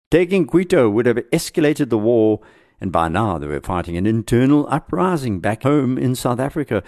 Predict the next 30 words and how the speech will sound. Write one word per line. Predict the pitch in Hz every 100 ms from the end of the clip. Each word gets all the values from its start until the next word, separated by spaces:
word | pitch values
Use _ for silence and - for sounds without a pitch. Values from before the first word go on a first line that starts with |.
| - - -
and | 107
it | 98
appears | 98 - 101 104 95 - _ _ _
the | 104
political | 98 95 104 95
leadership | 87 98 87 -
in | 82
Pretoria | - - 92 87 76 _ _ _ _ _ _ _ _ _
stopped | - - 71 - _
thinking | - - - 65
straight. | - - - 95 - - - _ _ _ _ _ _ _ _
The | - 120
only | 175 165
hope | 147 160 135
was | 120
fapla's | - 143 - 147 104
clumsy | - 117 131 110 123 104
Soviet | - 117 117 120 76
doctrine-influenced | 101 104 - 110 110 107 110 101 -
tactical | - 113 - - 92
movement. | 214 202 104 - _ _ _ _ _
This | 110 127
entails | 120 101 104 92 117 104
using | 107 104 107
a |
centralized | 92 123 - 107 98 -
command | 98 101 101
and | 92
control | 95 85 123
system | 131 98 - 87